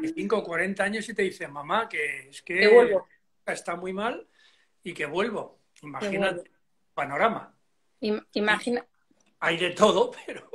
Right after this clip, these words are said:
Speaker 2: Por eso hay que decirle a los padres que no tengan el, el, el síndrome del nido vacío, porque en cualquier momento se les vuelve a llenar.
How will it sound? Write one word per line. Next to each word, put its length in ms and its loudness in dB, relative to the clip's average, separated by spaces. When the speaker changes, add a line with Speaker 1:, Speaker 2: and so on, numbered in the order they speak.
Speaker 2:
Por 120 8
eso 180 10
hay 100 8
que 100 4
decirle 340 6
a 60 12
los 160 8
padres 320 8
que 100 2
no 140 2
tengan 420 4
el, 360 4
el, 580 2
el 160 0
síndrome 420 2
del 160 4
nido 220 6
vacío, 400 4
porque 160 -2
en 80 -6
cualquier 280 2
momento 360 0
se 100 -8
les 80 0
vuelve 200 4
a 60 6
llenar. 280 -4